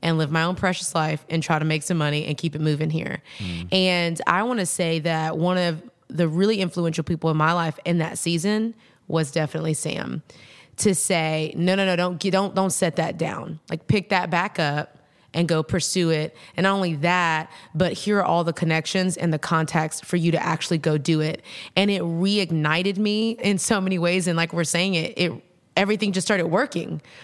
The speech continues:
Speaker 1: And it built up such a belief in me that reignited my purpose in so many ways. And so I wanna say that, number one. <laughs>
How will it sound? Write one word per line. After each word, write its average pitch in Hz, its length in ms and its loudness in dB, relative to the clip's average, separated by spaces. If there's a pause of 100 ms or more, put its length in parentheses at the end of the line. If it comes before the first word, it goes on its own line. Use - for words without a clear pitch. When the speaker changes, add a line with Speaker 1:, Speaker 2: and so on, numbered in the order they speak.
(240)
Speaker 1:
And 214 140 4
it 180 500 -4
built 240 280 2
up 185 100 0
such - 460 0
a 214 60 2
belief 170 440 0
in 165 140 4
me 151 240 2
that 170 160 2
reignited 175 600 2
my 160 160 0
purpose 160 420 -2
in 156 80 0
so 160 180 0
many 147 200 2
ways. 160 480 0 (500)
And 190 180 2
so - 160 2 (420)
I - 40 -4
wanna 254 140 4
say 285 140 2
that, 214 360 0
number 262 300 2
one. 202 460 0
<laughs> - 20 4